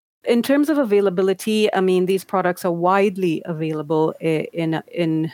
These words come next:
in stores in Helsinki, and I've even found them available online in a Finnish-based, um,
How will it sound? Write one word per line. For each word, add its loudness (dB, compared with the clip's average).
in -4
stores -2
in -6
Helsinki, -4
and 0
I've -2
even 0
found -2
them 0
available -2
online 2
in 4
a -4
Finnish-based, -2
um, -4